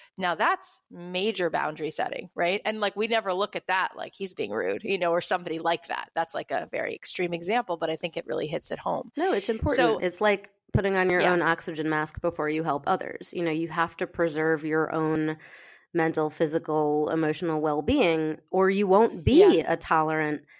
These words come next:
Speaker 2: parent. You won't be a kind sibling. You won't be a good boss. You know, you won't be
Speaker 1: Mm-hmm.
Speaker 2: a productive employee because you're so burnt
Speaker 1: Of
Speaker 2: out
Speaker 1: course.
Speaker 2: and you're so overwhelmed.
Speaker 1: You're so burned out. Yeah. Now let's go back to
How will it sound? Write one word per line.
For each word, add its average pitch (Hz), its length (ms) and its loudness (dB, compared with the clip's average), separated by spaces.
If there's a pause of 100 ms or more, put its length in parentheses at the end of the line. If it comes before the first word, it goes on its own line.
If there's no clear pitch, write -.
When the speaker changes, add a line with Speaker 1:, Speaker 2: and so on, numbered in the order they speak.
(220)
Speaker 2:
parent. 147 460 2
You 180 160 -2
won't 202 340 4
be 254 200 2
a 180 60 2
kind 160 380 -2
sibling. 147 540 -2
You 170 160 -2
won't 196 340 2
be 233 280 2
a 175 180 0
good 151 260 0
boss. 151 680 -2
You 175 80 -4
know, 156 100 -2
you 160 240 -4
won't 185 240 2
be 202 60 0
Speaker 1:
Mm-hmm. 233 160 4
Speaker 2:
a - 20 0
productive 151 380 0
employee 147 560 -4
because 151 280 -6
you're 151 120 -6
so 170 280 0
burnt 160 360 0
Speaker 1:
Of 160 40 2
Speaker 2:
out 160 100 6
Speaker 1:
course. - 160 0
Speaker 2:
and 147 100 -4
you're 147 100 -4
so 147 280 -4
overwhelmed. 147 560 -4
Speaker 1:
You're 196 100 -4
so 208 240 -2
burned 175 260 -4
out. 160 280 -6 (200)
Yeah. 165 240 -2 (240)
Now 226 140 0
let's 294 240 -2
go 440 180 0
back 214 360 -2
to 175 520 -2